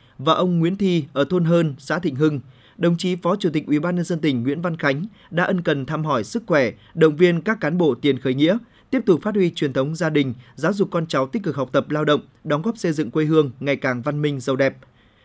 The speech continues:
Đồng chí Phó Chủ tịch Ủy ban Nhân dân tỉnh Nguyễn Văn Khánh cũng đề nghị cấp ủy, chính quyền địa phương cần tiếp tục thực hiện tốt công tác đền ơn đáp nghĩa, nhất là đối với các gia đình neo đơn, không nơi nương tựa, hộ nghèo, không để ai bị bỏ lại phía sau.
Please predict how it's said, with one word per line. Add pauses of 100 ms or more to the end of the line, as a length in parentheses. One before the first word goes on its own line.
Đồng
chí
Phó
Chủ
tịch
Ủy
ban
Nhân
dân
tỉnh
Nguyễn
Văn
Khánh
cũng
đề
nghị (320)
cấp
ủy,
chính
quyền
địa
phương
cần
tiếp
tục
thực
hiện
tốt (300)
công
tác
đền
ơn
đáp
nghĩa, (280)
nhất
là
đối
với
các
gia
đình
neo
đơn,
không
nơi
nương
tựa, (220)
hộ
nghèo,
không
để
ai
bị
bỏ
lại
phía
sau.